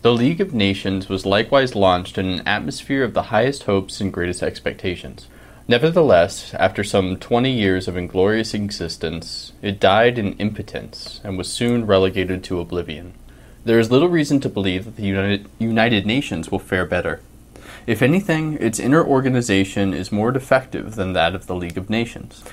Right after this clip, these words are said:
and its social environment is less favorable to the, to its growth than that of the Geneva Institution. The United Nations organization is shot through and through with cancerous self-contradictions.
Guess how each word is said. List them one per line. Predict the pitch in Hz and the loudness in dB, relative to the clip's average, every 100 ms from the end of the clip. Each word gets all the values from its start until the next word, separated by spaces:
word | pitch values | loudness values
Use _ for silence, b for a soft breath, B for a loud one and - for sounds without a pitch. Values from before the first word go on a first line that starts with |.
| B B | B B
and | - 110 | 0 2
its | 101 | 2
social | - 127 143 170 | 0 0 0 0
environment | 156 95 87 87 90 95 98 | 2 2 2 0 -4 -6 -6
is | 98 - | -8 -2
less | 98 98 | 0 0
favorable | - 92 90 92 - 90 | -4 -2 -4 -6 -8 -10
to | - | -10
the, | - - - - - - | -12 -14 -18 -20 -20 -6
to | 101 | -4
its | - - | -4 -4
growth | 147 156 135 131 - | 2 4 4 -2 -8
than | 107 107 101 | -4 0 2
that | 95 95 | 2 2
of | 92 | -2
the | 98 | -6
Geneva | 98 101 101 127 98 | -4 -2 0 -2 -4
Institution. | 82 73 - - - - - - - - | -8 -10 -12 -14 -14 -18 -20 -20 -20 -8
The | - | 0
United | 110 120 123 170 | 4 4 4 2
Nations | 170 117 110 120 117 113 - - - - - - - | 0 0 -2 -2 0 -2 -6 -18 -20 -20 -20 -20 -2
organization | 123 107 107 101 113 113 123 | 2 4 4 4 2 2 0
is | 110 90 | -2 -2
shot | - 104 98 | -2 0 0
through | - - 123 | -2 -4 -2
and | 127 | -2
through | 120 101 92 | 0 0 0
with | 85 | -4
cancerous | - 120 123 - 135 127 | -6 -2 -2 -2 -4 -4
self-contradictions. | - 104 98 - 87 - - 107 - - - | 0 0 0 -2 -4 -4 -6 -6 -8 -14 -16